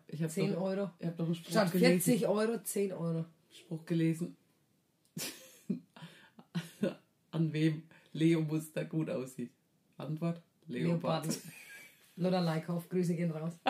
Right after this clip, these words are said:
Speaker 2: Ich hab mir gleich eine WhatsApp zurückgeschrieben und hab gesagt, Lothar, das kannst du so überhaupt nicht sagen.
Speaker 1: Weil?
Speaker 2: Weil, also, weil ich hab ja auch Leo-Höschen und ich finde, die sehen klasse aus. Die reinste Netzhautpeitsche, hat er mir dann zurückgeschrieben.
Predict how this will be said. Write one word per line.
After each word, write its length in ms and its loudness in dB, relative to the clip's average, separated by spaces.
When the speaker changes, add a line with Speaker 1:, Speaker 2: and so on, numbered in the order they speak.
Speaker 2:
Ich 60 0
hab 100 4
mir 140 4
gleich 240 4
eine 80 0
WhatsApp 360 -4
zurückgeschrieben 420 0
und 60 0
hab 60 -2
gesagt, 340 -4
Lothar, 260 2
das 120 -6
kannst 260 -4
du 60 -4
so 180 0
überhaupt 280 -2
nicht 160 -2
sagen. 240 -6
Speaker 1:
Weil? 320 -4
Speaker 2:
Weil, 420 0
also, 300 -10
weil 120 -12
ich 140 -12
hab 100 -20
ja 200 -10
auch 160 -4
Leo-Höschen 720 2
und 120 4
ich 80 -2
finde, 180 -2
die 60 -8
sehen 160 -6
klasse 360 -4
aus. 200 -4
Die 120 4
reinste 440 2
Netzhautpeitsche, 880 0
hat 100 2
er 60 2
mir 100 2
dann 160 0
zurückgeschrieben. 580 -2